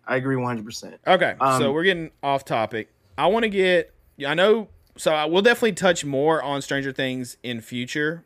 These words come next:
Speaker 2: podcast as you finish it, 'cause I would love to get, like, not having to, like, censor my thoughts and, like, really limit what I'm saying, 'cause I don't wanna ruin anything for you, 'cause I want you to have that experience. But through
Speaker 1: Mm.
Speaker 2: three episodes, I know you were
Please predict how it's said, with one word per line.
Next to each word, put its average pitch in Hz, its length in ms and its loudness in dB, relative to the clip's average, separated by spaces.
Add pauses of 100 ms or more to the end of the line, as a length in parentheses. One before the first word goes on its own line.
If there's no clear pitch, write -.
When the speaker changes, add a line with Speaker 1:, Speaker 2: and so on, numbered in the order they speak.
Speaker 2:
podcast 175 640 2
as 135 240 2
you 127 100 -6
finish 139 360 -4
it, 196 200 -2 (100)
'cause 143 120 -10
I 139 80 2
would 135 140 0
love 139 220 0
to 135 60 -8
get, 127 200 -4
like, 110 400 -4 (680)
not 170 300 2
having 160 240 2
to, 147 80 -2
like, 127 220 0
censor 131 600 -4
my 120 180 -4
thoughts 117 380 -2
and, 120 80 -6
like, 101 400 -6 (640)
really 147 340 0
limit 139 300 -2
what 135 100 2
I'm 123 140 0
saying, 135 400 -2
'cause 135 160 -8
I 120 80 2
don't 123 100 -2
wanna 127 200 -4
ruin 143 280 -6
anything 160 320 -6
for 175 120 -10
you, 175 120 -4
'cause - 140 -10
I 131 40 -2
want 135 200 -8
you 143 80 -12
to 151 60 -2
have 131 100 -2
that 127 140 -2
experience. 143 560 -4 (600)
But 143 340 0 (200)
through 190 140 6
Speaker 1:
Mm. - 40 -2
Speaker 2:
three 226 200 6
episodes, 139 720 0 (540)
I 147 80 0
know 208 160 4
you 240 160 2
were 160 340 4